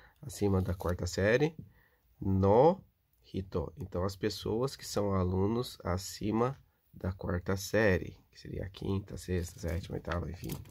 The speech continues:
infinito, né? É, frase sete. Vamos lá, o que que está escrito na frase sete? Motomo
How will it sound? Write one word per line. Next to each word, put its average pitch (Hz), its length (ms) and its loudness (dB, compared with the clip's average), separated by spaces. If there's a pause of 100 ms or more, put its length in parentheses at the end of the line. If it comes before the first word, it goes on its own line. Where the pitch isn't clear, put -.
infinito, 92 600 -6
né? 90 120 -2 (1400)
É, 87 600 2 (720)
frase 131 460 4
sete. - 680 0 (200)
Vamos 92 240 -10
lá, 82 140 -4
o - 60 -12
que 98 180 -8
que 95 80 -14
está - 160 -6
escrito - 320 -10
na 90 100 -4
frase 90 360 -4
sete? 143 580 0 (1300)
Motomo 123 840 4